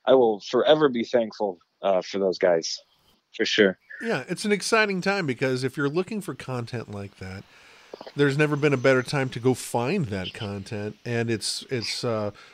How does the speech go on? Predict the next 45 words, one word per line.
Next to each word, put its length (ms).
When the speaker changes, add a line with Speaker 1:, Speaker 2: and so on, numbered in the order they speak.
Speaker 2:
readily 460
available. 600
It's, 320
it's, 360
uh, 140
produced 460
with 100
high 180
quality, 600
and, 440
uh, 220
yeah, 140
it's 180
just 180
exciting. 480
It's 160
exciting 360
time 300
for, 320
for 140
those 340
that, 220
uh, 300
you 180
know, 120
and 100
it's 200
not 140
even, 400
I'm 100
just 120
talking, 240
like, 220
with, 200
in 100
the 60
realm 260
of 160
technology. 560
It's 120
just 160
really 260
cool 280
that, 60
Speaker 1:
Right. 380